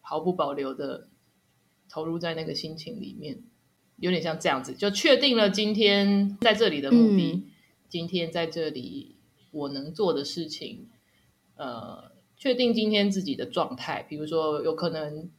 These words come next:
Speaker 1: 呃，觉得，嗯，今天好像头有点昏昏的，累累的，可是我们还是得唱歌，那怎么办？没关系，就看见自己这个状态，然后告诉自己说，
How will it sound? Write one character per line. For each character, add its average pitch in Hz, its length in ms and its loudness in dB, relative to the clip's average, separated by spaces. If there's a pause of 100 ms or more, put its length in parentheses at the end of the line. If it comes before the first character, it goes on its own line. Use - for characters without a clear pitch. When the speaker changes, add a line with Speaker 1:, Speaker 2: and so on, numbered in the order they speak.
(120)
Speaker 1:
呃， - 120 -10
觉 170 140 -8
得， 185 300 0
嗯， 226 240 -4
今 220 140 -4
天 220 100 0
好 156 120 2
像 180 360 0 (320)
头 156 200 -2
有 175 60 2
点 160 180 -4
昏 160 280 -8
昏 151 280 -8
的， 170 200 -14 (260)
累 165 180 -4
累 156 220 -2 (100)
的， - 220 -20
可 - 140 -20
是 196 100 -4
我 175 80 0
们 143 100 -4
还 143 80 -4
是 190 80 -4
得 156 120 -4
唱 175 260 -2
歌， 170 320 -4
那 214 100 -4
怎 196 120 -10
么 120 100 -14
办？ 185 240 -2 (640)
没 175 160 -2
关 196 180 2
系， 190 300 -2
就 196 120 -2
看 196 300 2
见 180 220 0
自 165 80 -10
己 147 140 -12
这 160 140 -8
个 147 120 -6
状 - 320 -6
态， 156 180 -10
然 147 160 -10
后 160 180 -6
告 160 160 -4
诉 165 120 -6
自 160 120 -6
己 151 140 -6
说， 151 400 -10